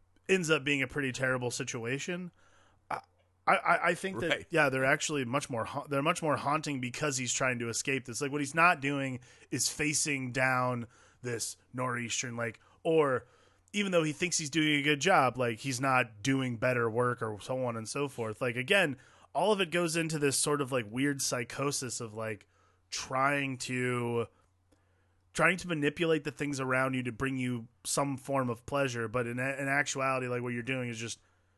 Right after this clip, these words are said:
Speaker 1: constantly hobbling yourself, b-, constantly hobbling yourself with the things that you believe will relieve your stress. And in actuality, make it so much worse. Like, again, like, once, once the nor'eastern hits, this movie just becomes a fever dream.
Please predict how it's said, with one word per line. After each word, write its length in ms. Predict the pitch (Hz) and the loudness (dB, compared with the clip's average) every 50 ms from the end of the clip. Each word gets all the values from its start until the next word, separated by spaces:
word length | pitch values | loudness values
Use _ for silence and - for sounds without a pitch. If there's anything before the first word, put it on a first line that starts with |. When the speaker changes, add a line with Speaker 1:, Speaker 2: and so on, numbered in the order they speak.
| _ _ _ _ | _ _ _ _
Speaker 1:
constantly 560 | - - 151 151 151 151 - - 127 120 120 | -4 0 2 2 2 0 -2 -4 -4 -6 -6
hobbling 480 | 113 - 131 131 127 117 117 110 107 107 | -4 -2 0 0 0 0 -2 -4 -6 -6
yourself, 640 | 104 104 101 - - 101 98 98 98 95 - - - _ _ _ _ _ _ _ _ _ - 135 | -6 -6 -6 -4 -4 -4 -4 -6 -8 -8 -10 -14 -18 _ _ _ _ _ _ _ _ _ -14 -10
b-, 220 | 113 147 165 151 175 165 139 160 160 | -8 -6 -6 -8 -8 -10 -12 -10 -2
constantly 340 | - 180 202 202 - 202 165 | 2 4 4 4 4 2 4
hobbling 260 | 160 175 175 175 170 | 4 4 4 4 2
yourself 360 | 165 151 - - 151 135 - | -2 -2 0 0 0 0 0
with 100 | 156 151 | -4 -4
the 120 | - 156 139 | -4 -4 -4
things 280 | - 165 165 165 147 | -2 -2 -2 -2 -2
that 80 | 147 143 | -4 -6
you 140 | 135 139 135 | -4 -6 -6
believe 560 | 123 131 127 123 123 143 160 170 160 135 131 | -4 -4 -6 -6 -6 -6 -6 -4 -4 -4 -2
will 160 | 135 131 127 | 0 0 0
relieve 420 | 120 120 117 117 127 139 147 135 127 | -2 -2 -4 -4 -2 -2 -2 -2 -2
your 140 | 127 117 | -4 -4
stress. 600 | 113 - - - - 139 143 139 123 110 - - - - - - - - | -4 -4 -4 -2 -2 0 2 2 0 0 -4 -8 -10 -12 -18 -20 -18 -10
And 100 | - 135 | -6 -4
in 60 | 135 139 | -2 -2
actuality, 720 | 143 147 147 147 - - 127 139 143 143 143 135 127 123 | 0 -2 -2 -2 -4 -4 -2 0 2 2 2 2 0 -2
make 180 | 123 131 123 123 | -4 -4 -4 -4
it 100 | 120 - | -6 -6
so 280 | - - - 135 135 131 | -6 -4 -2 -2 -2 -2
much 280 | 127 120 110 - - 113 | -4 -4 -6 -8 -8 -6
worse. 460 | 120 123 107 98 - - - - - _ - _ _ - | -6 -6 -6 -6 -8 -10 -10 -10 -10 _ -20 _ _ 0
Like, 260 | 143 143 120 - - _ _ _ _ _ _ _ _ _ _ - | 2 2 0 0 -6 _ _ _ _ _ _ _ _ _ _ -8
again, 400 | 147 139 - 226 214 190 170 156 | -6 2 6 6 6 6 6 4
like, 220 | 147 139 131 123 - _ _ _ _ _ _ _ _ _ _ _ _ _ | 2 0 0 -2 -6 _ _ _ _ _ _ _ _ _ _ _ _ _
once, 520 | 135 143 180 214 202 - - - - - - _ _ _ _ _ _ _ - | 0 0 2 2 2 2 2 2 0 -4 -8 _ _ _ _ _ _ _ 0
once 220 | 156 190 180 - | 2 2 2 2
the 100 | - 170 | 0 0
nor'eastern 600 | 165 165 165 160 165 180 190 170 - 156 139 123 | 2 4 4 4 4 2 2 2 0 0 -2 -4
hits, 240 | 110 127 120 - - | -4 -6 -6 -6 -6
this 180 | 123 117 - 135 | -8 -6 -2 2
movie 220 | 139 143 131 127 | 2 2 2 0
just 160 | 117 113 - - | -4 -6 -8 -10
becomes 320 | 120 - 127 123 113 110 | -8 -6 -4 -4 -4 -6
a 60 | 107 | -8
fever 380 | - - 147 131 113 104 98 95 | -10 -8 -6 -6 -6 -6 -8 -10
dream. 340 | 90 95 92 90 87 90 | -10 -12 -14 -14 -16 -18